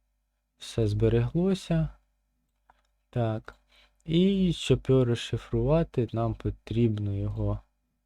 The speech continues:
знову відкрити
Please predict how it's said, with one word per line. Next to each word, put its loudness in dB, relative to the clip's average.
знову 0
відкрити 0